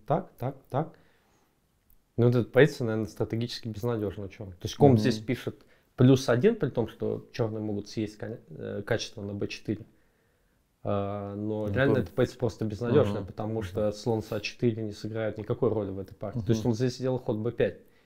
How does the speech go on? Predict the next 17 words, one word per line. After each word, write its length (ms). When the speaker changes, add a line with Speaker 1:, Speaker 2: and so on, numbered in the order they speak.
Speaker 1:
И 320
мне 280
кажется, 460
это 180
вот 120
было 240
в 100
пятом 380
туре, 360
а 80
в 80
седьмом 360
он 80
уже 220
играл 260
с 100
Вашье. 480